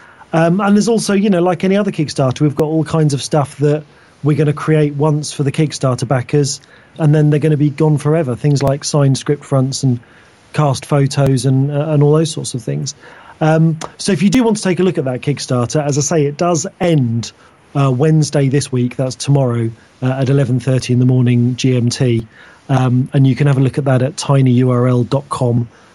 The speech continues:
forward slash chaos audio. Uh, do please come and join us for it, 'cause it's gonna be,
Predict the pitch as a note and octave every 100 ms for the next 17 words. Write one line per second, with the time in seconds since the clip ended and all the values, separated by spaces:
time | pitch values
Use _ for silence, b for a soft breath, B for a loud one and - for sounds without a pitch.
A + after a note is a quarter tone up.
0 | B - D3 B2 A#2 C3+ B2+ - - -
1 | - C#3 B2+ - - E3+ C#3 A#2+ A2+ G#2+
2 | - B B D3+ D3 G3 - B3 - C#3+
3 | C3 C#3 C3 C3 B2+ - C3 B2 C3 C3+
4 | A2+ C#3 C3+ B2+ A#2+